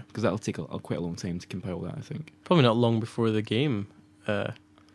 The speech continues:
Speaker 1: Well, see, I think I'm gonna,
Speaker 2: eventually.
Speaker 1: I'm thinking doing the book first, then the game. Or I, I
Speaker 2: Yeah.
Speaker 1: might end up doing both at the same time. I mean, you'll be helping with the book and the game as well, so.
Speaker 2: Obviously.
Speaker 1: Um, and the game, I doubt very many people, even people that were interested in the film, will ever play it because interactive fiction is just a very niche thing. But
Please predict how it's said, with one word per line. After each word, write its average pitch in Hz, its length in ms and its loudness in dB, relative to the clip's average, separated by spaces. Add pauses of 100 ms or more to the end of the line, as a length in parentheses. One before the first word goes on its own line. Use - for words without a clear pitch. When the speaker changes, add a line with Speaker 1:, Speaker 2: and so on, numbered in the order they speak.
(280)
Speaker 1:
Well, 123 200 6
see, 131 120 6
I 120 60 8
think 123 180 4
I'm 120 100 6
gonna, 131 120 6
Speaker 2:
eventually. 117 160 2
Speaker 1:
I'm 120 80 2
thinking 120 240 2
doing 107 140 4
the 98 80 0
book 92 240 -4
first, 92 300 -4
then 92 180 -4
the 95 80 -4
game. 90 460 -10
Or 95 100 0
I, 98 60 6
I - 80 4
Speaker 2:
Yeah. - 60 2
Speaker 1:
might 117 180 4
end 98 100 0
up 92 40 -2
doing 92 160 -2
both 92 160 -8
at - 60 -8
the - 60 -8
same 90 200 -6
time. 92 280 -6
I - 20 -4
mean, 101 140 2
you'll 110 120 4
be 104 80 0
helping 92 200 -4
with 87 100 -10
the - 80 -4
book 87 220 -4
and 85 160 -4
the 87 40 -6
game 85 200 -8
as 82 80 -12
well, 85 360 -12
so. - 180 -16 (520)
Speaker 2:
Obviously. - 480 -8 (460)
Speaker 1:
Um, 95 680 2 (840)
and 113 100 4
the 113 60 6
game, 113 540 4 (180)
I 101 80 2
doubt 98 380 4
very 95 240 -2
many 90 120 -4
people, 95 300 -2
even 104 160 0
people 95 160 -4
that 92 80 0
were 92 80 -2
interested 92 380 -4
in - 20 -6
the 92 100 -4
film, 87 180 -6
will 87 60 -4
ever 85 120 -4
play 90 220 -4
it 87 60 -2
because 87 200 -4
interactive 90 360 -6
fiction 92 300 -6
is 87 60 -6
just 85 120 -8
a 95 40 -4
very 87 180 -4
niche 85 500 -6
thing. 85 300 -4
But 82 180 -6